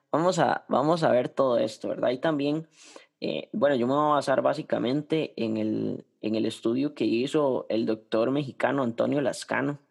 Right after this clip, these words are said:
Ahí lo pueden buscar. Él tiene este estudio, está en, en internet. Igual, como les decía Scotty, todos estos, eh, datos que nosotros estamos brindando están a un clic. Busque Planned Parenthood,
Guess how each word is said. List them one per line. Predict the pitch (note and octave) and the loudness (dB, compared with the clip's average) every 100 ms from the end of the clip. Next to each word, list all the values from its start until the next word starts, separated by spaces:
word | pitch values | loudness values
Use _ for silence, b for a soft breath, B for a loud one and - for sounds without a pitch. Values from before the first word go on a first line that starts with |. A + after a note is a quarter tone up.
| _ _ _ _ - | _ _ _ _ -4
Ahí | - | -2
lo | A2 B2+ | 0 0
pueden | C#3 C#3+ | 2 2
buscar. | A2+ - B2+ B2+ - _ | 0 0 0 0 -2 _
Él | A2 G#2+ G#2+ | -2 -2 0
tiene | C3 C3+ B2 A2 - - - | 0 0 0 -2 -8 -10 -6
este | A#2+ - | -6 -4
estudio, | C3 - D3+ D#3+ C3 | -4 0 2 2 0
está | - B2 | 0 0
en, | C#3 B2 - | 0 -2 -4
en | - A2+ | -4 -2
internet. | A2+ A2 G#2+ A2 C#3 F3 - - B B B B B B _ _ - | -2 -2 -2 0 -2 -4 -10 -20 B B B B B B _ _ -4
Igual, | A#2 B2+ D3+ B2+ | 0 2 2 2
como | A#2 | 0
les | F2+ E2+ | 0 -2
decía | - - A#2+ C3 | -4 -2 -2 -2
Scotty, | - D#3 D#3+ D#3+ | 0 0 2 0
todos | D#3 - B2+ C3+ | -2 0 0 0
estos, | D3+ C#3+ - C#3+ C3 - - - | -2 -6 -8 -8 -10 -14 -18 -10
eh, | A#2 A2 G#2+ | -4 -2 -4
datos | G#2 A#2 A#2+ - | -2 -2 -2 -4
que | C3 | -4
nosotros | A#2 G#2+ B2 B2+ | -4 -4 -4 -4
estamos | B2 C3 | -2 -2
brindando | B2 A2+ G2 A#2 B2 C#3+ D3+ D3 - - _ | -2 -4 -2 0 0 0 0 -2 -4 -12 _
están | A2+ A2+ - C3+ D#3+ - _ _ | -4 0 0 0 0 -6 _ _
a | A2+ | 0
un | B2+ C#3 | 2 0
clic. | C3+ A#2+ A#2+ A2 - | -2 0 0 -2 -12
Busque | G#2 G#2+ A#2+ - - A#2 - _ | -6 0 0 0 0 0 -2 _
Planned | - G#2+ A#2+ | -2 0 0
Parenthood, | C3+ C3+ C#3+ C#3 D3+ D3 | 2 2 0 2 0 0